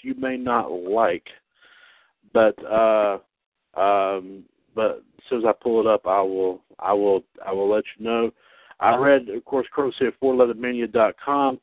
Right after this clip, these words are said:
that Pro Wrestling Illustrated magazine has pulled out, has made their official list for two thousand sixteen top five hundred wrestlers, and I'm gonna run them down, Michelle, from, and I, I only have a list of the first ten.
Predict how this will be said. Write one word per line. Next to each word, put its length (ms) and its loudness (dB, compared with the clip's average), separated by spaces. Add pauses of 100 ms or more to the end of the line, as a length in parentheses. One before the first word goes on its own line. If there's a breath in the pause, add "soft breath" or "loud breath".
(280 soft breath)
that 180 -2
Pro 180 -8
Wrestling 340 0
Illustrated 480 0
magazine 520 -2
has 100 0 (100)
pulled 180 2
out, 220 2 (500 loud breath)
has 100 2 (100)
made 300 0
their 160 6
official 500 -6
list 280 0
for 140 -14
two 100 -10
thousand 320 -4 (100)
sixteen 480 -10
top 240 -2
five 220 4
hundred 260 -6
wrestlers, 400 -2 (960 loud breath)
and 600 0
I'm 220 2
gonna 200 4
run 240 0
them 160 -4
down, 600 -2 (240)
Michelle, 600 -2
from, 320 -8 (140)
and 500 -2 (100)
I, 220 0
I 240 6
only 220 2
have 140 2
a 20 -2
list 280 0
of 120 -8
the 160 -10
first 220 -2 (180)
ten. 280 -6